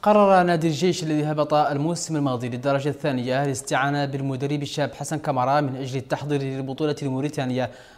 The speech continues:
التي تنطلق بعد السابع. ودخل الفريق في معسكر تحضيري بمدينة وادي بوخاض خلاله مواجهة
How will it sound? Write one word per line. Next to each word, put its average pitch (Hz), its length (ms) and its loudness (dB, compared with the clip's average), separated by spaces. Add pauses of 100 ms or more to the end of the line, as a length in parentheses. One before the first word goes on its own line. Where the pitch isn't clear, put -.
(100)
التي 131 240 -4
تنطلق 135 480 -4
بعد 123 320 0
السابع. 123 560 -4 (280)
ودخل 120 360 -8
الفريق 123 580 -6
في 123 140 -4
معسكر 123 480 -4
تحضيري 135 520 -4
بمدينة 123 480 -6
وادي 139 180 -2
بوخاض 131 580 -2
خلاله 131 420 -4
مواجهة 143 480 -2